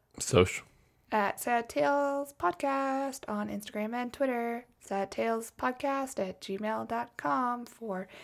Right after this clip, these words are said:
Speaker 2: S T F U or
Speaker 1: Write-ins.
Speaker 2: write-ins or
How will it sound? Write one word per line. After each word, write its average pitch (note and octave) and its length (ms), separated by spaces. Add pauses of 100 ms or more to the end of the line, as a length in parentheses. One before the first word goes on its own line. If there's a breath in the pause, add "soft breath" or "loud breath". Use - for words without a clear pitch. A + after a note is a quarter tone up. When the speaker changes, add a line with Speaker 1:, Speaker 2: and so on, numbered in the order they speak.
(340 loud breath)
Speaker 2:
S A3 220
T C4 120
F C4 120
U D4 440 (840)
or F#3+ 580
Speaker 1:
Write-ins. F#2+ 540 (180)
Speaker 2:
write-ins G#3 580 (120)
or G3+ 640